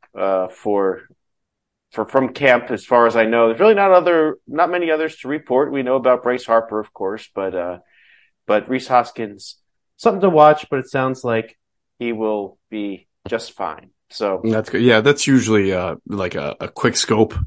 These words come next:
Speaker 2: not a, not a big deal. I've seen some football
Speaker 1: Yeah.
Speaker 2: players come back within two or three weeks, uh, of having that. So
Speaker 1: like I said,
Speaker 2: should
Speaker 1: well,
Speaker 2: be all
Speaker 1: it,
Speaker 2: right.
Speaker 1: it was reported that, that he was behind. I certainly have, uh, personally watched him take,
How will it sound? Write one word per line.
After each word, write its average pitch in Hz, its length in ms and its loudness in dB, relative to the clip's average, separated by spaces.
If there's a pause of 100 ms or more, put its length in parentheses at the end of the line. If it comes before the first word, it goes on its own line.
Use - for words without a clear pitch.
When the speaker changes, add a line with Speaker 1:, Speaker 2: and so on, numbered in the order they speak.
(120)
Speaker 2:
not 101 240 2
a, - 40 -2
not 104 180 2
a 98 40 -4
big 98 220 -2
deal. 98 220 -2
I've 98 100 -6
seen 104 200 -4
some 110 120 -12
football 107 260 2
Speaker 1:
Yeah. 90 100 2
Speaker 2:
players 104 280 0
come 113 200 -2
back 104 260 2
within 101 160 -4
two 101 160 -4
or 95 60 -2
three 98 200 -4
weeks, 101 400 -2
uh, 92 80 2
of 85 280 -2
having 98 300 -6
that. 85 260 -6
So - 340 -8 (380)
Speaker 1:
like 170 160 2
I 160 80 6
said, 156 160 4
Speaker 2:
should 139 80 8
Speaker 1:
well, 139 160 10
Speaker 2:
be 127 80 8
all 123 40 8
Speaker 1:
it, 135 240 6
Speaker 2:
right. - 140 -10 (220)
Speaker 1:
it 143 80 2
was 156 240 2
reported 139 540 -2
that, 123 240 -4 (240)
that 113 280 -4 (100)
he 123 160 -14
was 117 200 -6
behind. 160 560 0
I 117 300 -2
certainly 117 640 -6 (400)
have, 110 460 0 (280)
uh, 92 460 -4 (200)
personally 143 420 0
watched 123 400 2
him 117 360 -4
take, 127 320 -4